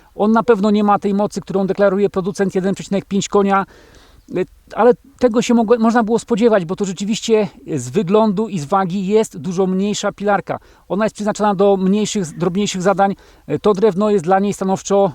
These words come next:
e, moim zdaniem za grube. E, nie powinna być w takim używana w ogóle.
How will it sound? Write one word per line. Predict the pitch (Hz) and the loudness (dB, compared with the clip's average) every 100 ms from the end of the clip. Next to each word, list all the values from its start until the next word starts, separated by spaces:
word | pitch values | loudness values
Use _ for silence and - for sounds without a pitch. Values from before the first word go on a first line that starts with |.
| - | -4
e, | 147 | -4
moim | 180 196 | -2 -2
zdaniem | 165 185 185 | 0 0 0
za | 160 185 | 0 0
grube. | 196 180 196 190 _ _ - _ - | 0 2 0 0 _ _ -20 _ -4
E, | 165 | -2
nie | 165 220 | 0 2
powinna | 226 202 220 | 2 4 2
być | 185 | 0
w | - | -4
takim | 202 202 | -2 -2
używana | 196 185 196 180 | -2 0 2 2
w | |
ogóle. | 143 131 | 0 -4